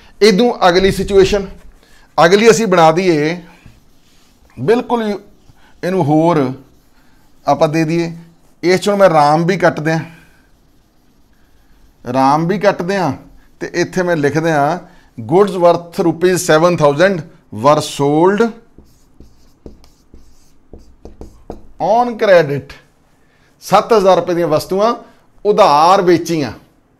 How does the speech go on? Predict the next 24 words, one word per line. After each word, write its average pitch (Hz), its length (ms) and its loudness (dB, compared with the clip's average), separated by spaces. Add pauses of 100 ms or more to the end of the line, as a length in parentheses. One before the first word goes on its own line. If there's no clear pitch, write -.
(920)
ਇੱਕ 185 180 -2
ਗੱਲ 190 120 6
ਤਾਂ 190 140 -2
ਕਲੀਅਰ 214 280 0
ਹੋ 196 140 2
ਗਈ, 185 220 -8 (240)
ਵੇਚਿਆ 156 340 -2
ਕੀ 208 240 -6
ਆ? 214 120 -2 (200)
ਗੁੱਡਸ 160 400 -2
ਗਈਆਂ 156 340 0
ਨੇ, 110 180 -10 (880)
ਰੀਅਲ 175 300 4
ਅਕਾਊਂਟ 139 260 -2
ਹੈਗਾ, 117 280 -8
ਹੈ 127 120 -10
ਨਾ, - 100 -12 (640)
ਰੀਅਲ 160 280 2
ਅਕਾਊਂਟ 147 280 -2
ਹੈਗਾ, 139 240 0
ਸੇਲ 160 280 0
ਤਾਂ 160 160 2
ਹੋ 127 160 -2
ਗਈ। 123 180 -10